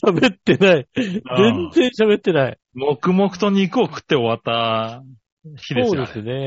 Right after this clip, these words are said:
Speaker 2: れ。
Speaker 1: うん。
Speaker 2: はい。
Speaker 1: 黙々と肉を食べて、ねえ、
Speaker 2: ねえ。
Speaker 1: 終わりました。焼肉食べ放題に行きました、確かに。
Speaker 2: うん。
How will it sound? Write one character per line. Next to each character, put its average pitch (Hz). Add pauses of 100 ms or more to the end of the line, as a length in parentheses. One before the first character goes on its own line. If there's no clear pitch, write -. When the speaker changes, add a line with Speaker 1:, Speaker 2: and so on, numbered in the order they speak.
(120)
Speaker 2:
れ。 -
Speaker 1:
う 131
ん。 131
Speaker 2:
は 110
い。 160 (100)
Speaker 1:
黙 190
々 - (120)
と 190
肉 180
を 185
食 185
べ 165
て、 151 (840)
ね 160
え、 101 (260)
Speaker 2:
ね 131
え。 120
Speaker 1:
終 113
わ 117
り 117
ま 117
し -
た。 101
焼 123
肉 135
食 131
べ 123
放 127
題 98
に 87
行 82
き -
ま 87
し 87
た、 87
確 -
か 90
に。 101
Speaker 2:
う 139
ん。 107